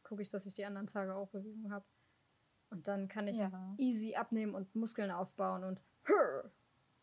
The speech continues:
Speaker 2: Hör. Ja, abnehmen muss jetzt nicht sein, aber ich würd schon gerne, ähm, Fett in Muskeln ha-,
Speaker 1: Ja,
Speaker 2: verwandeln. <laughs>
Speaker 1: okay,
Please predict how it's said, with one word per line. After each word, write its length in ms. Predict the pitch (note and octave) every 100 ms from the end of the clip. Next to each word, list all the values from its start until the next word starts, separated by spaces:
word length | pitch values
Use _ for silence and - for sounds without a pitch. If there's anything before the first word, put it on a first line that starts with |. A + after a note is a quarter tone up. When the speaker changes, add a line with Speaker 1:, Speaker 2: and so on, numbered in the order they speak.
| _ _ _
Speaker 2:
Hör. 520 | - A#4+ - B3 B3+ - _ - - - - - _ _ _ _ _ _ - - - - -
Ja, 120 | G3+
abnehmen 420 | A3 G#3 A3 A3 A3
muss 200 | B3+ -
jetzt 260 | G3+ G3
nicht 220 | A3+ B3+ -
sein, 220 | G3+ G3
aber 200 | G3 G3+
ich 180 | G3+ -
würd 120 | G3+
schon 260 | - G#3+
gerne, 440 | G#3 G3 G3 G3+ G3
ähm, 520 | G3+ G3 F#3+ F#3+ G3 - _ _ _ _ _ -
Fett 640 | - - C#4+ D4+ - - _ _ _ _ _ _ - _ - -
in 320 | C#4 C4+ B3
Muskeln 720 | A3+ A3 - - G3+ F#3+ G3
ha-, 280 | F#3+ - G#3+
Speaker 1:
Ja, 0 |
Speaker 2:
verwandeln. 800 | G#3 A#3+ G3+ G#3 G3+ G3+ G#3+ G#3 -
<laughs> 120 | A3+
Speaker 1:
okay, 400 | B3 G#3 G#3 G3